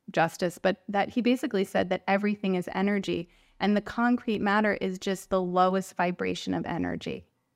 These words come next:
but all of it is energy. And that resonates so much with me because visualization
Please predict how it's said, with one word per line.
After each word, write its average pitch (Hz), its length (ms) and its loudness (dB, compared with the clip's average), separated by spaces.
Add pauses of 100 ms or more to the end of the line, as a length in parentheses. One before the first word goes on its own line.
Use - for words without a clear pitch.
(220)
but 202 180 -2
all 185 460 2
of 180 120 -4
it - 120 -6
is 175 120 -6
energy. 175 640 -4 (460)
And 226 160 6
that 226 160 4
resonates 226 540 4
so 202 200 0
much 208 240 0
with 226 160 -2
me 196 120 0
because 190 500 -2
visualization 214 1300 -2